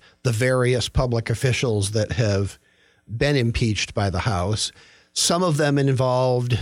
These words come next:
um, you know, allegations of drunkenness and incompetence. Others involved charges that they, uh, decided cases, you know, incorrectly. Th-, some of the articles were a little bit more political in nature. Others, I mean, the last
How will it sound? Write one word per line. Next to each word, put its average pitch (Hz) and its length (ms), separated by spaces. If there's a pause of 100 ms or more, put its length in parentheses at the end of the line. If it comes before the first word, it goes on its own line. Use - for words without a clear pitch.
(220)
um, 113 540 (160)
you 165 100
know, 127 120
allegations 123 840
of 123 260 (540)
drunkenness 131 920
and 131 120
incompetence. 127 1120
Others 123 400
involved 123 800
charges 131 580
that 127 180
they, 127 320 (460)
uh, 120 100
decided 139 540
cases, 135 760
you 139 80
know, 127 140
incorrectly. 123 1040
Th-, - 140 (280)
some 175 180
of 180 80
the 170 60
articles 170 400
were 170 80
a 151 60
little 156 180
bit 160 140
more 156 200
political 165 600
in 110 100
nature. 107 520
Others, 135 680
I - 240
mean, 147 100
the 147 80
last 170 500